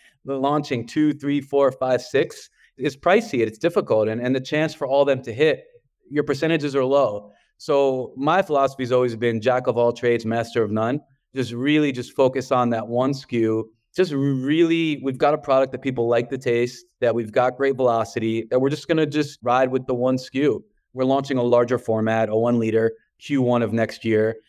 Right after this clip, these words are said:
but same flavor profile, same ingredient makeup, and, uh,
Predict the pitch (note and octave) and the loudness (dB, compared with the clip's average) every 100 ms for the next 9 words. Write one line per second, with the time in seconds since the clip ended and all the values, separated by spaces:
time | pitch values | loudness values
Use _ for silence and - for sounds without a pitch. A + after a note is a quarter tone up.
0 | _ - A#2+ - B2+ B2+ B2+ B2 A#2+ - | _ -4 -4 -2 -2 0 0 0 0 0
1 | B2 A#2 A#2 A2+ A2+ - A#2 A#2 A#2 A2+ | 2 2 2 2 0 -2 -2 0 -2 -4
2 | G#2+ A#2 A2+ A2 G#2+ G#2+ A2+ A#2 - A2 | -2 0 0 0 -2 0 0 0 -2 -2
3 | A2 A2 A2 | 0 2 0